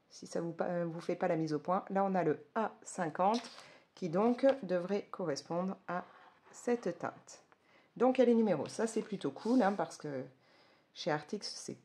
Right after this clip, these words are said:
pas toujours le cas. Il y a des fois où on a, euh, directement les petits autocollants à mettre nous. Bon, là,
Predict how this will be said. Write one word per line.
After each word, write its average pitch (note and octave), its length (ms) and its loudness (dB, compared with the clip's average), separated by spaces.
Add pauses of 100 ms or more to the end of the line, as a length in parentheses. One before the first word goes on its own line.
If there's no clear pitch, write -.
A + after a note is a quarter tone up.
(120)
pas C4+ 100 6
toujours A3+ 320 0
le E3+ 100 2
cas. E3+ 380 4
Il A3+ 80 2
y - 20 2
a D#3+ 40 0
des D3 100 0
fois F3 180 0
où D#3 240 0
on D3+ 60 0
a, D#3 240 0
euh, C#3 140 -4
directement E3+ 480 -4
les E3 100 0
petits F3 240 -8
autocollants F#3 380 0
à E3+ 40 2
mettre C#3+ 260 -2
nous. A3+ 260 0
Bon, C3 180 -2
là, G3 320 2